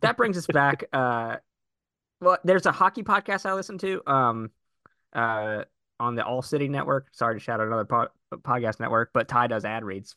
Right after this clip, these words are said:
Speaker 1: for
Speaker 2: Ty
Speaker 1: that.
Speaker 2: is,
Speaker 1: Uh,
Speaker 2: Ty is gonna kill you. Oh, really? You hear Ty
Speaker 1: yeah,
Speaker 2: over
Speaker 1: he
Speaker 2: there?
Speaker 1: does.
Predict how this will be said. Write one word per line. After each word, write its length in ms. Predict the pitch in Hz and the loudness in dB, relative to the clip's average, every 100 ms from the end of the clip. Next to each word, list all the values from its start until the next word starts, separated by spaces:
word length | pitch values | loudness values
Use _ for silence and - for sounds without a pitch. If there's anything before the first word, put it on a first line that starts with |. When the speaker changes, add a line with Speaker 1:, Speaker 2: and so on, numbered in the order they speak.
| _ | _
Speaker 1:
for 100 | - | 0
Speaker 2:
Ty 140 | 113 117 | 2 2
Speaker 1:
that. 80 | |
Speaker 2:
is, 100 | 98 | 2
Speaker 1:
Uh, 280 | - 117 117 | 0 0 0
Speaker 2:
Ty 220 | 123 117 120 | 0 2 0
is 160 | 110 | -2
gonna 200 | - 90 | -6 -14
kill 260 | - 107 117 | -10 -6 -6
you. 80 | - | -2
Oh, 240 | 117 156 | 2 2
really? 300 | 95 113 143 | 4 2 2
You 120 | 101 | 0
hear 180 | 87 131 | 0 0
Ty 240 | 139 143 120 | 2 2 4
Speaker 1:
yeah, 40 | - | 4
Speaker 2:
over 100 | - | 4
Speaker 1:
he 80 | 220 | 4
Speaker 2:
there? 140 | |
Speaker 1:
does. 80 | 202 | 4